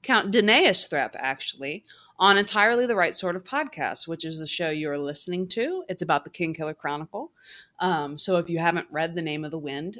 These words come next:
or The Wise Man's Fear, um, you might not really know what's going on.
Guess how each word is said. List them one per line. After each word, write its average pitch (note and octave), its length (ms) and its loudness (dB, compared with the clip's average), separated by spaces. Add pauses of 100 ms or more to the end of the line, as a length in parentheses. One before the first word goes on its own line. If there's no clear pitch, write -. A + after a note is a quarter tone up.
or D#3+ 120 -8
The D3 80 -6
Wise B2+ 320 -6
Man's C3 300 -10
Fear, F#3 480 -6 (400)
um, F3+ 260 2
you G3 120 0
might G#3+ 200 4
not A3 220 -2
really G#3+ 240 4
know G#3+ 160 2
what's G#3 220 -2
going A3 240 -4
on. E4 220 -6